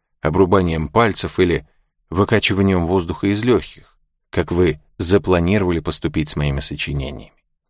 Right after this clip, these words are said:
Голова мне нужна, чтобы отрицательно качать ею или утвердительно кивать, руки, чтобы размахивать или сжимать в кулаки, а лёгкие, чтобы кричать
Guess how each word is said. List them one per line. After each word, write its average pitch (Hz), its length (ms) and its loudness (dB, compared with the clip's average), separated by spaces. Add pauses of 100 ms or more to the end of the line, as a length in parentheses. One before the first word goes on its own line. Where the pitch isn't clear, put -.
(520)
Голова 147 440 4
мне 156 380 2
нужна, 117 680 0 (260)
чтобы 101 320 2
отрицательно 107 920 0
качать 147 520 -2
ею 71 320 -4 (420)
или 117 400 4 (400)
утвердительно 110 800 0
кивать, 76 520 -4 (300)
руки, 107 300 2
чтобы 104 280 4
размахивать 101 680 2
или 85 240 2
сжимать 82 400 0
в - 80 -12
кулаки, 113 580 0 (480)
а 90 120 4
лёгкие, 98 440 2
чтобы 101 280 2
кричать - 800 0